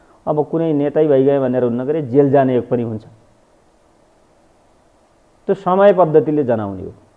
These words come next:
भविष्यमा के हुन्छ भन्ने कुरो पनि चिनामै हुन्छ। भविष्यमा के हुन्छ भन्ने कुरा पनि चिनैमा हुन्छ।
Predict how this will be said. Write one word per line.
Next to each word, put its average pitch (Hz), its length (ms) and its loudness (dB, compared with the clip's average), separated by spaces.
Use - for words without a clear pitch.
भविष्यमा 165 500 0
के 214 160 2
हुन्छ 175 240 2
भन्ने 139 280 0
कुरो 143 180 0
पनि 170 220 -4
चिनामै 151 440 -6
हुन्छ। 82 140 -12
भविष्यमा 196 640 0
के 247 160 2
हुन्छ 165 240 2
भन्ने 127 260 0
कुरा 135 160 0
पनि 185 180 -8
चिनैमा 311 600 -4
हुन्छ। - 160 -12